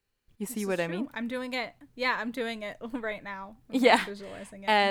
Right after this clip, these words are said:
Speaker 2: and putting my hand in a circle.
Speaker 1: so it makes sense that it's complete opposite, because as the tip of your hand is closest to the sun, the bottom of your hand is gonna be furthest from, from the sun.
Speaker 2: Farthest away.
Speaker 1: And vice versa. Yeah.
Speaker 2: Whack.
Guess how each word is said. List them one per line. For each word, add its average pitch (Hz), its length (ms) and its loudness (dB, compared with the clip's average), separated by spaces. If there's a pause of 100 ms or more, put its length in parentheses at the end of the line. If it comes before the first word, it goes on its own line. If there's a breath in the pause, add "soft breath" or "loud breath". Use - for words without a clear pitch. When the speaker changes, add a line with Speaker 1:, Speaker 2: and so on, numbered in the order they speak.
Speaker 2:
and 202 80 -4
putting 202 120 -12
my 202 100 -16
hand 202 240 -16
in 202 60 -16
a 220 80 -14
circle. 226 420 -18 (920)
Speaker 1:
so 269 160 4
it 247 100 6
makes 226 220 2
sense 233 220 2
that 214 140 0
it's 190 140 -2
complete 202 360 -4
opposite, 185 380 0
because - 220 -10
as - 180 0
the 190 100 -12
tip - 260 -6
of 233 120 -4
your 190 120 0
hand 175 260 -2
is 170 140 -6
closest - 440 -2
to 180 60 -12
the 175 80 -4
sun, 175 380 -4 (360 soft breath)
the 202 60 -4
bottom 190 280 6
of 175 160 -4
your 185 80 -2
hand 170 160 -2
is 170 80 -10
gonna 175 140 -4
be 170 80 -6
furthest 160 540 -4
from, 160 300 -10
from 165 220 -8
the 165 60 -6
sun. 160 240 -8
Speaker 2:
Farthest - 240 -16
away. 254 360 -14 (560)
Speaker 1:
And 170 340 -8
vice 165 200 -4
versa. 170 420 -8 (280)
Yeah. 302 60 -20
Speaker 2:
Whack. 233 560 -12